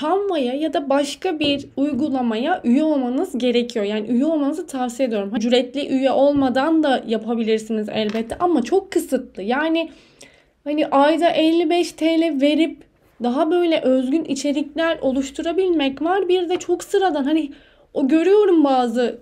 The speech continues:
dijital ürünlerde gerçekten çok kötü ürünler. Şimdi ana sayfaya geliyoruz ve ana sayfa üzerinde templates var. Buraya giriyorum ve buradan aramamı gerçekleştireceğim. Şimdi burada hazır şablonları çıkartıyor. Ben buraya planner yazacağım.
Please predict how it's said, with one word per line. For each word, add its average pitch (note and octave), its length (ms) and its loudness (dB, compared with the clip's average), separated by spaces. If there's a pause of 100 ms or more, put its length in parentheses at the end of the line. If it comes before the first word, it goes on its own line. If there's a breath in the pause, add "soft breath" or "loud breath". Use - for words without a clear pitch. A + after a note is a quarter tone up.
(160)
dijital C4 480 -2
ürünlerde A#3+ 580 0
gerçekten D#4 600 -2
çok D#4 260 -4
kötü D#4 220 -2
ürünler. A3 560 -4 (360 soft breath)
Şimdi D#4+ 200 0
ana D#4+ 220 6
sayfaya F4+ 460 4
geliyoruz C4+ 460 2
ve G4 60 -4
ana D#4+ 260 2
sayfa E4 340 0
üzerinde D#4 360 0
templates D#4 540 -2
var. D#4 180 2
Buraya F4+ 220 2
giriyorum C#4+ 840 0
ve C#4 160 2
buradan E4+ 380 4
aramamı D4 480 2
gerçekleştireceğim. C#4 1080 0 (180)
Şimdi D#4+ 300 -2
burada D4 240 0
hazır D4+ 240 0
şablonları C4 680 -2
çıkartıyor. A#3 640 -4
Ben D4 200 0
buraya C4+ 340 0
planner C4+ 360 0
yazacağım. G3 640 -4